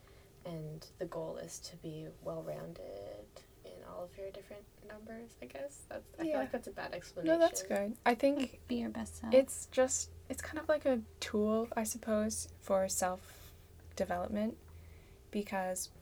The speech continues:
Speaker 2: once you kind of take the test, read about it, and figure out where you are,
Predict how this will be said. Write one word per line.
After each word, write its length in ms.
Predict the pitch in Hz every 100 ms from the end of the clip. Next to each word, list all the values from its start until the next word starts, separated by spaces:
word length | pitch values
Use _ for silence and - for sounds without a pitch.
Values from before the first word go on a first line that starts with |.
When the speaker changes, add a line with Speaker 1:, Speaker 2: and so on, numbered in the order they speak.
| -
Speaker 2:
once 340 | 202 202 202 208
you 100 | 196
kind 200 | - 190
of 140 | 185
take 260 | - 196 -
the 60 |
test, 580 | 185 - 180 180 - -
read 180 | 185 180
about 240 | 175 180
it, 100 | 180
and 100 | 185
figure 320 | - 185 185 180
out 160 | 175 - - - - - - - - - -
where 180 | 214 185
you 260 | 180 180 - - - - - -
are, 380 | 185 196 294